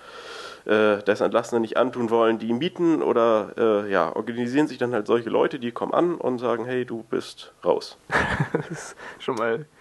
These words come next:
Speaker 2: generell einfach ein cooles Konzept.
Speaker 1: Genau, also das ist so die, äh, ja, <clears throat> Grundidee der, der ganzen Geschichte.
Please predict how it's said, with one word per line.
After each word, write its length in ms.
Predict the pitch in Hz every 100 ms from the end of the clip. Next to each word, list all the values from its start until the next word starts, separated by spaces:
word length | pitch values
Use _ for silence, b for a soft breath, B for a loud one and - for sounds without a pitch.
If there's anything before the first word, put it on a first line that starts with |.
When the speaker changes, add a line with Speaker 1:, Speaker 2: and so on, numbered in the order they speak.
| B -
Speaker 2:
generell 420 | 131 127 117 117
einfach 300 | 117 117 127
ein 60 | 127
cooles 520 | - 131 123 - - _
Konzept. 560 | - 127 - 123 - - B B B
Speaker 1:
Genau, 460 | 123 113 95 90 - -
also 200 | 101 98
das 160 | 104
ist 120 | 107 -
so 140 | 110
die, 320 | 110 110 104 - -
äh, 240 | 110 - - -
ja, 120 | 85 143
<clears throat> 100 | 143
Grundidee 720 | 123 139 156 147 147 151 160
der, 200 | 160 120
der 160 | - 135
ganzen 380 | 139 147 - 147
Geschichte. 640 | 143 156 - 170 175